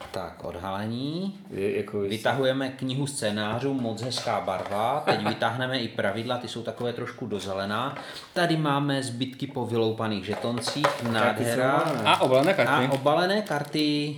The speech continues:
Speaker 1: je to
Speaker 2: Ano.
Speaker 1: tak, dokonce obalené a pro jistotu ještě rané do pytlíku.
Speaker 2: Je to tak, je to tak, je vidět, že jsem, že jsem pořádný. Takže,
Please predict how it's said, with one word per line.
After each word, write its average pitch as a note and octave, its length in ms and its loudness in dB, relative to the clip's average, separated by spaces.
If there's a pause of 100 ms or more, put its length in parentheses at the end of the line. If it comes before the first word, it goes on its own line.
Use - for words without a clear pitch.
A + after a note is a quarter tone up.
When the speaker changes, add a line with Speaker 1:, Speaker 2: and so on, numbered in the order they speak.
Speaker 1:
je A2 140 -4
to C#3 140 -4
Speaker 2:
Ano. D#3 100 -4
Speaker 1:
tak, C#3 200 0
dokonce C#3+ 400 0
obalené C3 520 0
a C3+ 40 -6
pro B2+ 200 -2
jistotu B2+ 360 -4
ještě A#2+ 260 -4
rané D#3 200 -2
do E3+ 80 -2
pytlíku. C3+ 320 -6
Speaker 2:
Je E2+ 80 -4
to F#2+ 120 -2
tak, F#2 340 -2
je F#2 60 -4
to F#2 100 -10
tak, F#2 120 -4
je F#2+ 100 -2
vidět, F#2+ 180 -2
že F#2 100 -6
jsem, F2+ 240 -8
že F2 60 -10
jsem F#2 180 -8
pořádný. F2 300 -8
Takže, D#3 440 2